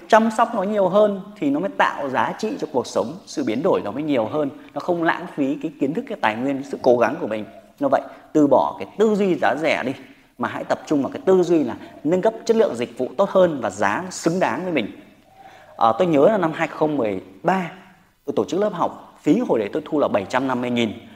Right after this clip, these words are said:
cho một tháng, học tuần, à, học cả tuần, học, học một tháng, nhưng mà chỉ cố định một khung giờ thôi. Nhưng đến giờ phút này, tận năm hai không hai hai hai ba rồi, mà nhiều bạn đang thu học phí là năm trăm nghìn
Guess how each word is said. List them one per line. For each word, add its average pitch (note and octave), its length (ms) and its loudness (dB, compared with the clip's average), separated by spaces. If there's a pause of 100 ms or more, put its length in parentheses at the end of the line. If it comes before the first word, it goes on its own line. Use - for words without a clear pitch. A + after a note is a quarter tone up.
(140)
cho C3 100 -2
một A2+ 180 -4
tháng, B2+ 300 -6 (100)
học A2+ 180 2 (600)
tuần, A2 500 4 (260)
à, A#2 80 -6
học - 120 -12
cả G2+ 100 0
tuần, A2 360 2 (420)
học, - 200 -2
học B2 140 -4
một A#2 140 -4
tháng, A#2 280 -2 (240)
nhưng E3+ 160 2
mà B2 180 0
chỉ A#2+ 160 -2 (100)
cố C#3+ 140 6
định A#3 140 4
một B2+ 60 -4
khung D#3 200 0
giờ A2+ 200 4
thôi. C#3 200 0 (300)
Nhưng E3 100 -2
đến D3+ 260 0
giờ B2 160 4
phút B3 280 -4
này, C#3 220 -2 (540)
tận - 160 -2
năm D3+ 340 0
hai E3+ 260 -4
không D#3+ 300 0
hai D#3+ 220 -4
hai E3+ 240 -2
hai E3 180 -4
ba E3 280 2
rồi, B2 240 0 (320)
mà C3+ 80 -2
nhiều C3+ 160 2
bạn B2 220 2
đang C#3+ 160 -4
thu E3 80 -2
học C3+ 160 -2
phí C3 120 0
là E3+ 100 -2
năm D3 180 0
trăm D3+ 220 0
nghìn B2 200 2